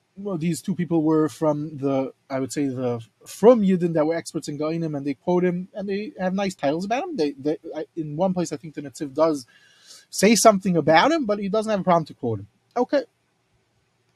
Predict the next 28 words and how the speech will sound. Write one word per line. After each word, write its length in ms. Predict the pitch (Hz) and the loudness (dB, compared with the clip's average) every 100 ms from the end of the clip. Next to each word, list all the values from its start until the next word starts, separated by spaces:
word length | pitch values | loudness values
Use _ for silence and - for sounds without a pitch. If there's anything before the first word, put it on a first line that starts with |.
| _ 139 | _ 0
Bottom 320 | 165 233 226 | 4 4 4
line 260 | 208 185 | 4 4
is, 460 | 196 135 143 - - _ 143 | 4 2 0 -8 -16 _ -6
um, 560 | 131 123 120 113 107 - _ _ _ _ _ _ _ _ _ _ _ _ _ _ _ _ _ - | -4 -2 -4 -6 -8 -12 _ _ _ _ _ _ _ _ _ _ _ _ _ _ _ _ _ -8
Shir 520 | - 240 185 175 - _ - | 0 4 4 2 -2 _ -8
is 220 | 160 147 | -6 -2
the, 220 | 147 151 - _ _ _ _ _ 160 | 2 2 -2 _ _ _ _ _ -12
comes 320 | - 196 180 | 2 2 2
and 100 | 156 | 0
writes 280 | 165 190 185 | 0 0 -2
this, 380 | 196 156 214 - - | -6 -6 -6 -10 -10
um, 360 | 151 123 120 127 _ _ - | -6 -6 -6 -10 _ _ 0
tshuva 460 | - 240 143 110 - _ _ | 4 6 4 -4 -10 _ _
to 120 | 139 | -4
this 460 | 143 190 - - - - _ _ | 0 0 -2 -10 -12 -20 _ _
fellow 400 | - 180 185 143 | 0 4 6 6
that 140 | 143 156 | 2 -2
asked 340 | 202 196 - | -2 -2 -4
him, 260 | 143 147 156 | -6 -6 -4
"What's 240 | 220 - | -4 -4
these 340 | - 190 - - | -6 -4 -4 -8
Siddharov 520 | 123 151 156 120 110 | -4 0 0 -2 -6
that 100 | 123 | -6
I 100 | 123 | -4
asked 400 | 165 190 117 - | -4 -6 -10 -12
in 60 | |
the 80 | 123 | -10
beginning 420 | 123 190 170 139 | -6 -6 -6 -8